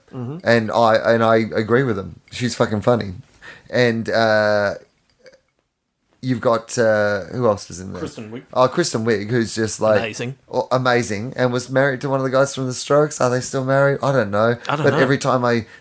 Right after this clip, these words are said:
Speaker 2: read something about that, I just love her even more.
Speaker 1: Yeah.
Speaker 2: Because I,
Speaker 1: <laughs>
Speaker 2: like, "Oh, you're also really fucking cool
Speaker 1: Yeah.
Speaker 2: and funny and, like,
Speaker 1: Yeah.
Speaker 2: brilliant," and just everything she's in, she's fucking brilliant. And, like, it seems like it's got a great support cast. Chris Hemsworth's in it. He looks like he's gonna be funny.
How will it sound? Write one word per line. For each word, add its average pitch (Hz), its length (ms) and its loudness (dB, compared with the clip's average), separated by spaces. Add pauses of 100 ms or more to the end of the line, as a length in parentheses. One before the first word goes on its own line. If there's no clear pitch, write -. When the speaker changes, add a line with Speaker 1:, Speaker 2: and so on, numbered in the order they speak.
Speaker 2:
read 120 300 0
something 117 260 -2
about 113 260 -2
that, 117 140 2
I 120 80 2
just 98 180 -6
love 107 220 0
her 110 320 2
even 107 260 -6
more. 113 380 0
Speaker 1:
Yeah. 170 160 2
Speaker 2:
Because 127 360 -4
I, 120 120 2
Speaker 1:
<laughs> 120 140 0
Speaker 2:
like, 120 280 0
"Oh, 151 80 -2
you're 160 160 -2
also 165 340 -4
really 160 220 -2
fucking 170 380 -8
cool 135 560 0
Speaker 1:
Yeah. 120 320 0
Speaker 2:
and 135 200 -2
funny 143 480 -2
and, 110 160 -2
like, 120 160 2
Speaker 1:
Yeah. 117 140 4
Speaker 2:
brilliant," 143 440 2
and 113 180 -2
just 123 260 -2 (240)
everything 139 440 2
she's 113 280 -2
in, 110 220 -4
she's 123 260 -4
fucking 107 360 -2
brilliant. 104 360 -2
And, 127 220 2 (240)
like, 143 160 4
it 139 100 -2
seems 156 240 2
like 139 120 4
it's 127 120 0
got 120 120 2
a 120 40 2
great 117 280 2
support 113 340 -2
cast. 113 260 0
Chris - 220 -4
Hemsworth's 113 520 0
in 113 120 -2
it. 131 180 2
He 120 100 0
looks 110 200 -4
like 110 140 -2
he's 110 160 -4
gonna 104 180 -4
be 110 100 -6
funny. 120 320 -8